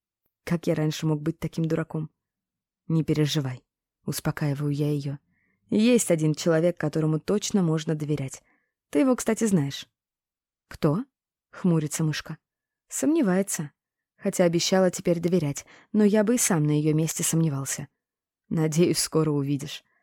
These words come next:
подмигиваю ей. Набираю номер, который знаю наизусть, и прикладываю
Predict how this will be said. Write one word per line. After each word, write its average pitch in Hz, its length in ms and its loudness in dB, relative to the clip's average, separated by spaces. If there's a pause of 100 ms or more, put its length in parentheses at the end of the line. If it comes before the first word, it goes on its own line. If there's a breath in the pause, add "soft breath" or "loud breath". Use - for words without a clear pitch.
(220)
подмигиваю 147 600 0
ей. 139 300 -8 (300 soft breath)
Набираю 175 420 4
номер, 180 280 4
который 170 320 0
знаю 170 300 2
наизусть, 170 480 0
и - 20 0
прикладываю 165 600 -2